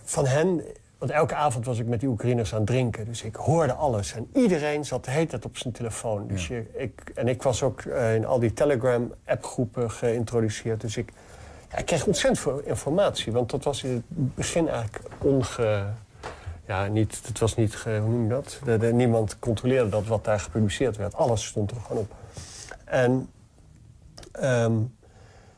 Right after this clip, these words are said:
Speaker 1: maar toen met vrienden in Boedapest hebben we iets opgericht om de Oekraïners te helpen. Veel Engelsen waren daarbij betrokken.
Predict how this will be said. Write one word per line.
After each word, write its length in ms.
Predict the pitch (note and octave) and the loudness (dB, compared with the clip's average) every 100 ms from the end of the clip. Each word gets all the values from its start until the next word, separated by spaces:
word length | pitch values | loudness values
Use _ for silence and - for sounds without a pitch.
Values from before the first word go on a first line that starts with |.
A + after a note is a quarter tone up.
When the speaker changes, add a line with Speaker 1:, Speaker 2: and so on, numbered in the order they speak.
| - - - - - - | -20 -20 -20 -20 -8 -2
Speaker 1:
maar 120 | C3 | 2
toen 120 | E3+ | 4
met 140 | C3+ - | 2 2
vrienden 280 | F#3 F#3 | 2 4
in 60 | C#3 | 4
Boedapest 440 | E3+ G3 D#3 C3+ | 2 2 -2 -2
hebben 160 | C#3+ B2+ | -2 0
we 40 | A#2+ | 0
iets 80 | - | -4
opgericht 500 | - - C3 A2 B2+ | -6 -2 -2 -2 -2
om 100 | B2 | 0
de 60 | |
Oekraïners 440 | C3+ G#2+ C#3 E3+ - | 0 2 0 0 -2
te 100 | D3 | 0
helpen. 500 | D#3 F3 - B3+ - - - - | 0 -2 -4 -10 -12 -18 -20 -8
Veel 220 | - A#2+ | 0 0
Engelsen 440 | C#3+ D#3 D#3 - D3 | 2 -2 -2 -2 -2
waren 240 | C#3+ C#3 | -2 0
daarbij 340 | C3+ B2 B2+ | 0 0 0
betrokken. 500 | C3 - C#3 C3 - | 0 0 -2 -2 -8